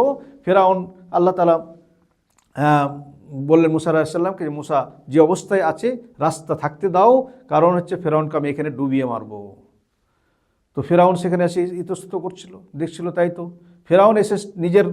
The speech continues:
ক্ষমতা দেখানোর জন্য সব মানুষদেরকে বলতে লাগলো যে, "দেখো, আমার হুকুমে তোমাদের জন্য এই সমুদ্রের ভিতরে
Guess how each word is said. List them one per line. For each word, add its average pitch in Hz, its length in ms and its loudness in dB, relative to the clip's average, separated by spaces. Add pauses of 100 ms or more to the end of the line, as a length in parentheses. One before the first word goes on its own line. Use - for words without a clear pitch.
(140)
ক্ষমতা 254 400 6
দেখানোর 214 380 2
জন্য 190 240 -2
সব 185 120 -10
মানুষদেরকে 185 420 -6
বলতে 170 240 -6
লাগলো 190 100 -2
যে, 160 80 -8
"দেখো, 160 460 0 (320)
আমার 175 340 4
হুকুমে 160 680 2 (140)
তোমাদের 190 380 2
জন্য 208 280 2
এই 190 320 8
সমুদ্রের 254 580 0
ভিতরে 220 520 4